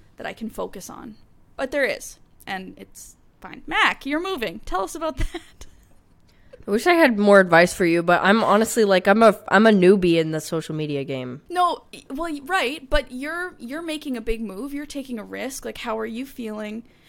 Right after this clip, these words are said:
Speaker 1: And how do you feel generally about the stuff that you make online and your time? 'Cause I know you do it by yourself. You don't have an editor.
Speaker 2: Yeah.
Speaker 1: Like, you edit your own stuff. You, you do all of it.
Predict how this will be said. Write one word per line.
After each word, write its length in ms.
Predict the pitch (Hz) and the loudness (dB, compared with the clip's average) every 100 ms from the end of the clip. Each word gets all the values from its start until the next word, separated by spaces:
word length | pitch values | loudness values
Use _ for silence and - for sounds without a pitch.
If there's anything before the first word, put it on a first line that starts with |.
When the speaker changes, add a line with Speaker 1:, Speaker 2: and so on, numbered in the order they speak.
| - | -12
Speaker 1:
And 200 | 285 339 | -4 -2
how 160 | 403 523 | 0 -2
do 60 | 659 | -4
you 80 | 587 | -16
feel 340 | - 330 370 | -10 -6 -6
generally 600 | 302 262 311 330 311 294 | -6 -8 -8 -8 -10 -10
about 600 | 277 - 226 220 269 285 _ _ _ | -12 -10 -6 -4 -6 -8 _ _ _
the 100 | 214 | -12
stuff 380 | 240 - 233 240 | -10 -8 -8 -8
that 100 | 247 | -12
you 160 | 233 233 | -10 -10
make 340 | 226 240 294 | -8 -8 -6
online 680 | 233 208 190 170 180 202 254 - - _ - | -8 -8 -10 -12 -12 -10 -10 -12 -20 _ -6
and 160 | 226 | -6
your 220 | 226 285 | -4 -8
time? 400 | 302 - 180 170 | -8 -12 -10 -10
'Cause 100 | 202 | -8
I 80 | 240 | -4
know 140 | 254 277 | -4 -4
you 220 | 233 330 | -6 -8
do 160 | 320 | -8
it 100 | 262 | -8
by 80 | 262 | -6
yourself. 640 | 277 220 - 302 - - _ - | -8 -10 -8 -8 -8 -12 _ -16
You 300 | 226 294 277 | -12 -10 -8
don't 200 | 277 247 | -8 -8
have 180 | 240 262 | -8 -8
an 160 | 233 | -8
editor. 160 | 220 - | -6 -2
Speaker 2:
Yeah. 320 | 175 180 196 - _ | 0 0 -4 -10 _
Speaker 1:
Like, 140 | 220 226 | -14 -10
you 160 | 269 | -8
edit 200 | 240 254 | -4 -4
your 140 | 247 247 | -6 -8
own 140 | 247 | -8
stuff. 480 | - 233 233 226 - | -10 -8 -8 -10 -14
You, 360 | 226 240 262 247 _ _ - | -12 -10 -12 -14 _ _ -12
you 160 | 247 | -12
do 300 | 294 311 294 - | -10 -10 -8 -2
all 200 | 254 214 | 0 -2
of 80 | |
it. 120 | 143 | -4